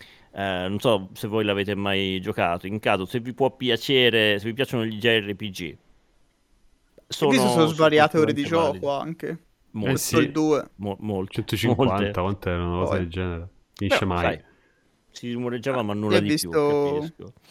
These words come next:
Speaker 2: Baia che da quando è uscito che sta giocando il due ogni tanto si gioca e mai ha avuto cenno a finirlo, quindi.
Speaker 1: <laughs> Sì, vabbè, se ti ci pre-, cioè, sono classici giochi che se ti ci immergi,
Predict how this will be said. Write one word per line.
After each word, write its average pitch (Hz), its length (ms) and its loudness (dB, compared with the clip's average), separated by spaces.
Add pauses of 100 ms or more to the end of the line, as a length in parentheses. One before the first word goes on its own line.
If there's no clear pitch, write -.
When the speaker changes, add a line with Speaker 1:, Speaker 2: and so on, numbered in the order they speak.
(280)
Speaker 2:
Baia 156 520 6
che 147 300 2
da 143 160 2
quando 147 300 0
è - 20 4
uscito 151 360 -2
che 143 120 0
sta 143 180 0
giocando 143 400 0
il 139 120 -2
due 151 240 0
ogni 143 180 -2
tanto 139 200 -2
si 147 120 -8
gioca 143 260 0
e 123 60 0
mai 143 420 0
ha 135 60 0
avuto 143 480 -4
cenno 147 360 4
a 143 40 4
finirlo, 131 560 -2
quindi. 135 340 -8
Speaker 1:
<laughs> 127 960 2
Sì, 117 120 -6
vabbè, 101 320 0
se 95 180 -8
ti 107 120 -14
ci 104 120 -12
pre-, 98 180 -10
cioè, 131 140 -6
sono 113 120 -10
classici 147 300 -8
giochi 117 220 -6
che 98 80 -8
se 95 140 -16
ti - 120 -14
ci 95 120 -12
immergi, 92 600 -10